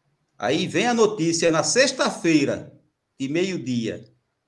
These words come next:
dizendo que você teria que passar no Arruda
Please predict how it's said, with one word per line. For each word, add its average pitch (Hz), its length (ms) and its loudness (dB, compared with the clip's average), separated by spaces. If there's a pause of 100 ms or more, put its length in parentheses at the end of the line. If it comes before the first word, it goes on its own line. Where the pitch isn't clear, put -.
dizendo 160 840 -2
que 175 300 -2
você 147 320 -4
teria 170 400 2
que 233 160 -2
passar 185 440 4
no 233 120 6
Arruda 214 760 4